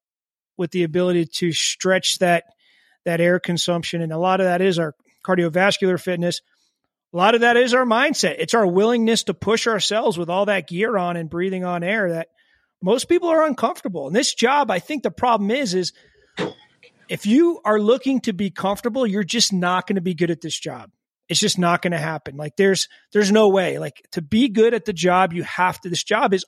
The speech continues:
uncomfortable. It is uncomfortable to run five calls after midnight, one of them being a structure fire, one of them being an extrication.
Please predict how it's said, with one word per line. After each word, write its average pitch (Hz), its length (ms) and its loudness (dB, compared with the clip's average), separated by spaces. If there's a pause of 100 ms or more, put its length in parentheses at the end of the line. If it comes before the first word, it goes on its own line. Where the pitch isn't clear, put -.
uncomfortable. 185 720 -2
It 196 100 -2
is 226 160 -2
uncomfortable 220 680 0
to 180 80 0
run 180 320 0 (200)
five 190 280 2
calls 185 260 2
after 175 260 -2
midnight, 180 460 -2 (400)
one 190 160 2
of 196 80 2
them 196 100 2
being 190 200 2
a 175 40 2
structure 190 400 -2
fire, 185 280 0
one 190 140 -2
of 185 60 -4
them 185 120 0
being 180 160 0
an 175 80 0
extrication. 185 800 -2